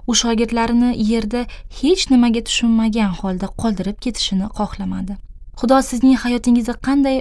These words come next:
rol o'ynaydi? U har doim ham siz kutgandek ishlaydimi? Hosil nima?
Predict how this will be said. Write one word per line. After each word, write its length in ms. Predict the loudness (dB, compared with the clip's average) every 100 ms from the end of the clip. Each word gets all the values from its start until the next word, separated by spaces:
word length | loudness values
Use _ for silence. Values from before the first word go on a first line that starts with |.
| -2
rol 280 | 0 0 2
o'ynaydi? 460 | 0 0 -2 -6 -12 -14 -18 -4
U 160 | -2
har 300 | -2 -2 -2 0
doim 360 | 2 4 2 0 -10 -12
ham 260 | 0 2 2
siz 320 | -2 -2 -2
kutgandek 600 | -6 -12 -2 4 4 2
ishlaydimi? 640 | -2 -4 -2 -2 0 -2 -2 -8 -16 -20 -16
Hosil 460 | -8 -6 -4 2 4
nima? 220 | 4